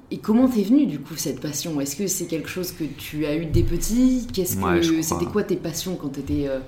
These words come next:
Speaker 1: le Fabien enfant ?
Speaker 2: <laughs> Qui es-tu ? Allongez-vous. <laughs> Allongez-vous, Fabien, et discutons.
Speaker 1: <laughs>
Speaker 2: Euh, non, non, non, je pense que j'ai toujours eu ces délires-là. Euh, j'étais pas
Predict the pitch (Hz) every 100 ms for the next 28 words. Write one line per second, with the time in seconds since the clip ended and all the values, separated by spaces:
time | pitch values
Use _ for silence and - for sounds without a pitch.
0 | - 156 160 147 147 156 156 - - 151
1 | 156 - 110 - - - - - 95 90
2 | 92 87 - 110 104 90 - - 196 175
3 | 135 120 123 123 120 123 104 107 104 98
4 | 101 254 - 113 104 - - - - -
5 | 117 113 107 107 104 135 175 180 120 110
6 | 95 - 82 - 98 90 80 82 90 90
7 | 90 90 - 92 92 90 80 95 101 95
8 | 82 80 - - - 90 82 80 78 -
9 | 82 87